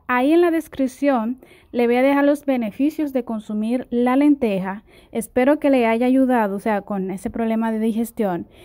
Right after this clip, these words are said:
y que aprendan a comer diferentes cosas, mis amores. Busquen recetas.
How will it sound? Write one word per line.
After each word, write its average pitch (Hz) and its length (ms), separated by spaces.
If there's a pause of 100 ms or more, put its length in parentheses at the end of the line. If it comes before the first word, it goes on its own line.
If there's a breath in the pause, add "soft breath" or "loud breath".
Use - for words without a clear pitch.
(120 loud breath)
y 262 140
que 285 120
aprendan 302 440
a 320 80
comer 277 460
diferentes 247 640
cosas, 240 420
mis 214 180
amores. 170 520
Busquen 269 420
recetas. 240 840